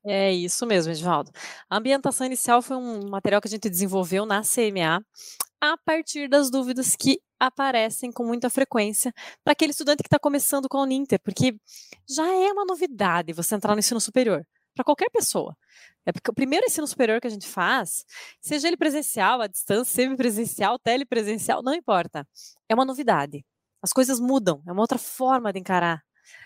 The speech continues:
o conteúdo, o estudo. E aí vem a novidade que o modelo da Uninter tem o, tem o seu, seu, sua peculiaridade.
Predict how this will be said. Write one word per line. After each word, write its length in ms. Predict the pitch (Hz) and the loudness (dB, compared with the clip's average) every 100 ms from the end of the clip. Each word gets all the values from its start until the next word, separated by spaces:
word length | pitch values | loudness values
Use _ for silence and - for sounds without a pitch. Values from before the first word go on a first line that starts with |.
| - | -10
o 60 | 190 | -6
conteúdo, 800 | 196 190 185 208 240 196 226 220 _ - | -4 0 2 2 0 0 -2 -2 _ -8
o 40 | 170 | -2
estudo. 600 | - 240 240 202 220 208 _ - - _ - _ _ - | -2 0 -2 -2 -4 -6 _ -20 -20 _ -18 _ _ -6
E 80 | 294 | -2
aí 240 | 302 302 | 0 0
vem 320 | 285 277 294 277 _ _ _ _ _ - - | 0 -2 -2 -8 _ _ _ _ _ -8 0
a 100 | 233 | 0
novidade 500 | 233 240 208 220 233 | 0 0 2 2 -2
que 140 | - | -4
o 40 | |
modelo 760 | 269 311 247 285 339 554 523 320 _ _ _ _ _ _ - | 0 0 0 -2 0 2 0 -2 _ _ _ _ _ _ 2
da 120 | 214 | 2
Uninter 420 | 240 240 262 349 | 2 0 2 2
tem 180 | 415 494 | 0 -2
o, 20 | - - | -2 -2
tem 140 | - 277 | 0 0
o 40 | |
seu, 260 | - 214 220 | 2 0 0
seu, 260 | - 190 _ - | -4 -4 _ -8
sua 140 | - | -4
peculiaridade. 760 | 185 196 180 156 151 233 175 | -2 0 0 0 2 0 0